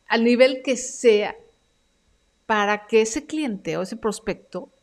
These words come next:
entienda qué es lo que tú haces y se beneficie de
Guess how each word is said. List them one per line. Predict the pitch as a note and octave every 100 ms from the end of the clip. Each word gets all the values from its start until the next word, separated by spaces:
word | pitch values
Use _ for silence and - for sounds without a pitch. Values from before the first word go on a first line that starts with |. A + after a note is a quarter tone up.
| _ _ -
entienda | B3 A3+ A3 C4 D#4+ G#4 F4+ C4 C#4 _ _ _ _ _ _ _ _ _ _ _ _ _ _ _ _ _ _ _ _
qué | - D4
es | F4+
lo | F#4
que | A3
tú | G#3+ G#3
haces | F3+ - G3 G4+ _ -
y | A3+
se | - A3+
beneficie | G#3+ G#3+ G3+ C4 C#4 - A3 G3+ - -
de | F#3 F3+ F3 G#3+ A3 B3 -